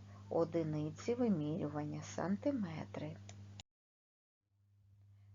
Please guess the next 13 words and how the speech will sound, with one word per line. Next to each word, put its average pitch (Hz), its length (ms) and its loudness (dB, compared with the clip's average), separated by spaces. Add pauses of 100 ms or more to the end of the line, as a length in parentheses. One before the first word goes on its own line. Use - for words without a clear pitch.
Знайди 202 480 6
в 349 60 4
підручнику 226 1160 2 (440)
номер 202 420 8
двісті 160 440 0
вісімнадцять 170 880 4
на 277 120 6
сторінці 247 560 6
тридцять 214 540 4
сім 196 260 2 (320)
і 311 80 4
виконай 147 680 -2
його. 151 400 -4